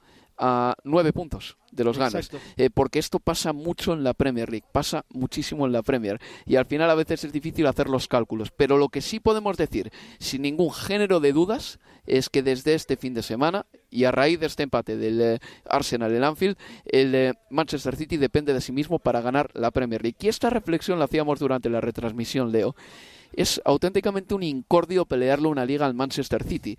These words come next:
Speaker 1: porque el Arsenal está haciendo un campañón. En cualquier liga, otra liga europea,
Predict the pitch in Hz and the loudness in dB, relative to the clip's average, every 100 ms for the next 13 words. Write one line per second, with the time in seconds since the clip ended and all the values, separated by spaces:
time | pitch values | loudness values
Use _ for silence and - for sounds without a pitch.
0 | - - - 135 131 147 175 170 190 165 | -14 -20 0 2 4 4 2 0 -2 0
1 | 135 156 180 175 160 143 131 139 165 95 | 0 -2 0 -2 0 0 0 0 0 -2
2 | _ - - 127 123 135 156 160 160 143 | _ -20 -6 0 2 2 2 0 0 0
3 | 143 131 139 139 139 135 131 156 165 | 0 0 0 0 2 4 4 4 2